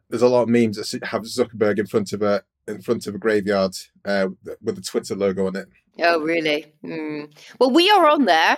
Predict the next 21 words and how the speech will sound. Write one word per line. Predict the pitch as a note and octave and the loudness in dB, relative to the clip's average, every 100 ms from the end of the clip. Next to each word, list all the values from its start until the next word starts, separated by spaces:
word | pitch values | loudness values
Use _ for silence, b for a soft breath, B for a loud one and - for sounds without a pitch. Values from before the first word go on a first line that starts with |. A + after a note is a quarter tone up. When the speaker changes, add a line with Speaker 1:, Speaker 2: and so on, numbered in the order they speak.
| B3 | -2
Speaker 2:
so | A#3 | -2
that's | A#3 A#3 | -2 -2
good | F3+ D#3 | -6 -4
news. | D3+ E3 G#3 B3 - | -4 -4 -4 -4 -4
So | |
if | G3 F#3+ F#3+ | -4 -6 _
you | A3+ A3 | -8 -4
haven't | G#3+ B3+ C#4 | 0 0 2
got, | A3+ - | 0 0
had | A3+ | -2
enough | G#3 G3+ G#3 | 0 -2 -2
of | D#3+ D#3+ | -4 -4
us | F3 - | -4 -2
on | E3 E3+ E3 - | -2 -2 -6 -6
any | F3 G3 F3+ | -4 -2 0
other | F3+ C#3+ | 0 -2
channel, | - C#3+ D3 E3 F#3+ _ - | -2 -4 -4 -6 -8 _ -2
get | F3 | 2
on | G3 | 2
Instagram | G#3 B3 - C4+ G3+ A#3 | 0 -2 -4 -2 -2 -2
Threads. | B3 D4+ F4 - - | -4 -4 -4 -10 -20